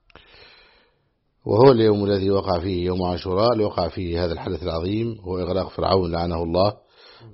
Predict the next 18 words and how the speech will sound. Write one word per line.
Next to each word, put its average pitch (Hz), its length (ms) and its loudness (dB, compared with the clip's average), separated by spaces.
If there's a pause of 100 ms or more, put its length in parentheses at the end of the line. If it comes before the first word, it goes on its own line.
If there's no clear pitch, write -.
إغراق 95 340 0
فرعون 90 400 0
وقومه، 90 640 -4 (680)
ونصرة 98 440 -4
موسى 95 320 -2
عليه 85 260 0
الصلاة 85 340 -4
والسلام 92 640 -2 (640)
وقومه. 92 600 2 (1400)
فهذا 123 340 4
اليوم 120 360 2
يستحب 107 460 -2
صيامه. 80 640 -4 (1120)
وهل 139 240 2
كل 123 240 -2
يوم 101 400 0
وقع 104 220 -2
فيه 82 460 -6